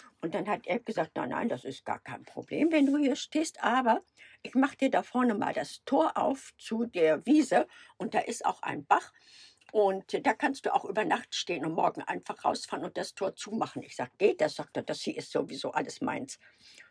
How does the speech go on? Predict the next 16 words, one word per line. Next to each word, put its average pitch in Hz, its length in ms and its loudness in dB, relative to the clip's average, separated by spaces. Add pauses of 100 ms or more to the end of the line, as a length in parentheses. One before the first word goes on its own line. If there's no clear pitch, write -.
Und 156 160 -2
so 202 120 2
kann 285 180 0
man 262 120 6
natürlich - 480 -2
auch - 120 0
in 160 120 -4
Kontakt - 500 -8
kommen, 240 200 -2
wenn 175 120 -2
man - 120 -4
jemand - 340 -4
fragt, - 300 -2
der - 100 -4
gerade - 300 -8
vorbeikommt. - 720 -6